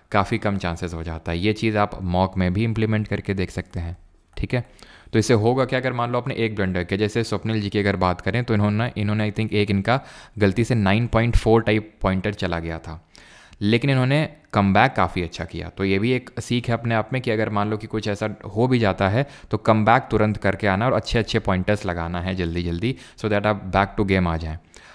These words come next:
अब सोचिए अगर इन्होंने फिर से एक नाइन पॉइंट फ़ोर या फिर नाइन पॉइंट फ़ाइव से नीचे पॉइंटर मारा होता तो शा-, शायद फोर्थ ऑप्शन पे जाके, फोर्थ में जाके एलिमिनेट हो जा-, हो जाते,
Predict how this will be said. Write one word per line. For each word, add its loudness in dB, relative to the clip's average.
अब 4
सोचिए 2
अगर 4
इन्होंने 0
फिर 0
से 0
एक 0
नाइन -4
पॉइंट -2
फ़ोर 2
या 4
फिर -2
नाइन 2
पॉइंट 0
फ़ाइव 0
से -4
नीचे -2
पॉइंटर -2
मारा 0
होता -4
तो -2
शा-, -2
शायद -2
फोर्थ 0
ऑप्शन -2
पे -2
जाके, 0
फोर्थ 0
में 0
जाके 0
एलिमिनेट 0
हो 4
जा-, -8
हो 2
जाते, -8